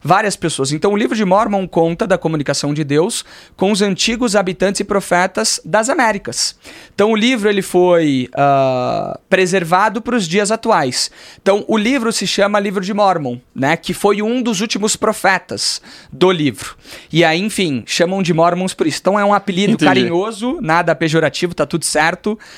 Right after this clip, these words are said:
Speaker 1: Mas o nome da igreja é a Igreja de Jesus Cristo dos Últimos Dias.
Speaker 2: Cara, esse, esse universo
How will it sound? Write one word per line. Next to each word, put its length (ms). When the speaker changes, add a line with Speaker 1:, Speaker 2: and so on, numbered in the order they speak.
Speaker 1:
Mas 220
o 80
nome 160
da 140
igreja 460
é 20
a 160
Igreja 340
de 60
Jesus 180
Cristo 380
dos 120
Últimos 360
Dias. 340
Speaker 2:
Cara, 180
esse, 280
esse 200
universo 1000